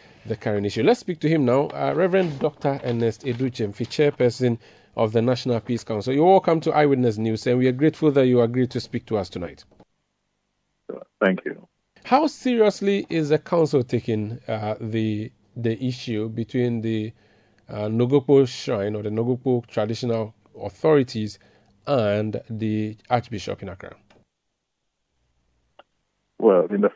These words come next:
Speaker 2: first place, the mandate of the National Peace Council is to prevent any form of conflict and also to provide mechanisms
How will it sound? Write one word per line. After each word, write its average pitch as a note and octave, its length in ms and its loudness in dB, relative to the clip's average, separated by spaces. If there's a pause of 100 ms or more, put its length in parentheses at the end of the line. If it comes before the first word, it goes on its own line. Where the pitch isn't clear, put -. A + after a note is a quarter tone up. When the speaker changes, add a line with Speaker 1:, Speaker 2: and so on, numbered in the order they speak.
Speaker 2:
first C#3 240 2
place, D#2+ 300 2 (120)
the E2 320 0
mandate A#2 720 0 (120)
of - 160 -8
the D#2+ 220 -8 (100)
National F#2 420 -6 (120)
Peace D2+ 100 -10 (160)
Council - 400 -16 (920)
is G#2 120 -2 (120)
to F3+ 160 -2
prevent G#2 560 0 (640)
any G#3 300 2 (120)
form F3+ 220 2
of D3+ 60 -12 (180)
conflict - 460 -4 (760)
and D3+ 220 -8
also F3+ 340 -4
to - 60 -20
provide F3 420 0
mechanisms F3 800 -4